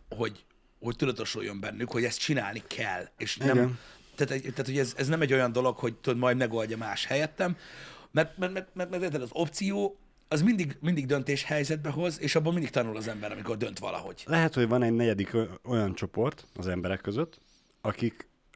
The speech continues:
Speaker 2: mm, vagy nem érdeklik, vagy nincsenek tisztában, vagy nem hallott még róla, és magas ívről leszarják, hogy
Speaker 1: Igen.
Speaker 2: tenni kellene valamit. Ö, ő nekik,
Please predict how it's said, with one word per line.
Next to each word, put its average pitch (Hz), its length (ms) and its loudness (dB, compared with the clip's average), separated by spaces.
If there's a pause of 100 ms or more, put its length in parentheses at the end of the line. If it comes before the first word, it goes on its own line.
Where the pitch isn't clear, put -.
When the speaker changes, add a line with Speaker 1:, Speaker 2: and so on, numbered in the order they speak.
(1080)
Speaker 2:
mm, 110 480 -8
vagy 117 180 0
nem 120 180 0
érdeklik, 127 680 -2 (120)
vagy 101 280 -2
nincsenek 104 480 -2
tisztában, 123 640 -4
vagy 101 120 -2
nem 98 180 0
hallott 98 340 2
még 117 160 -2
róla, 131 440 0
és - 180 -6
magas 90 340 -4
ívről 92 280 -2
leszarják, 85 640 -8
hogy 90 300 -4
Speaker 1:
Igen. 120 320 4
Speaker 2:
tenni 104 200 4
kellene 90 360 0
valamit. 113 520 0 (640)
Ö, 110 380 -4 (1160)
ő 120 200 8
nekik, 123 400 4